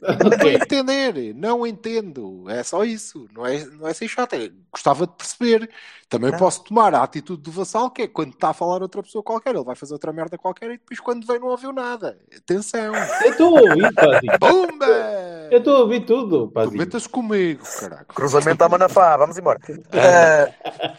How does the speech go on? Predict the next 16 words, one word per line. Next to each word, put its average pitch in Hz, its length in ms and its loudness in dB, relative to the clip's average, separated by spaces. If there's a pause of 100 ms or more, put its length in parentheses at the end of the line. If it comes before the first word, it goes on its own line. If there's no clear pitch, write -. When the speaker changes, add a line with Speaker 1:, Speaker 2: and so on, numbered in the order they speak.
(280)
Speaker 2:
Cruzamento 208 540 4
Speaker 3:
por 170 100 6
Speaker 2:
entre 180 120 6
Speaker 3:
isso. 190 220 2
Speaker 2:
aspas. 143 420 -6 (260)
Entre 156 160 -8
aspas. 147 120 -8
Speaker 3:
Exato. 135 320 2 (380)
Eu, 214 200 6
eu 170 120 2
só 156 180 4
queria 180 220 2
contextualizar 131 560 2
com, 131 280 -2
com 113 200 -4
o, 107 460 -12